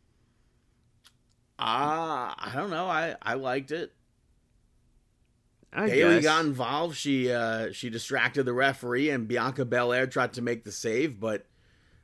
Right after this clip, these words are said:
Speaker 1: her and Dakota Kai beat Belair up. And then Alexa Bliss went after them and, uh, went to Io and got hit with a palm strike.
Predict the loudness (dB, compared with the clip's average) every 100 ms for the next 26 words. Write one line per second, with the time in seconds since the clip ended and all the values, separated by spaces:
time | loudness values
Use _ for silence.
0 | _ 2 6 8 6 0 0 2 2 0
1 | 0 2 2 0 -4 _ _ _ _ _
2 | _ _ _ -4 -2 -2 -8 -4 0 2
3 | 2 2 0 -2 -4 -12 _ _ _ _
4 | _ _ _ _ _ _ _ _ _ _
5 | -10 -2 0 2 2 2 0 -2 2 2
6 | 2 0 2 0 2 2 2 0 0 -2
7 | -4 -6 -6 -8 -8 -8 -6 -8 -10 -14
8 | _ _ _ _ _ _ _ -6 -2 -2
9 | -4 -4 2 2 2 0 0 0 0 -2
10 | -4 -6 -6 -4 -4 -4 -4 -4 -8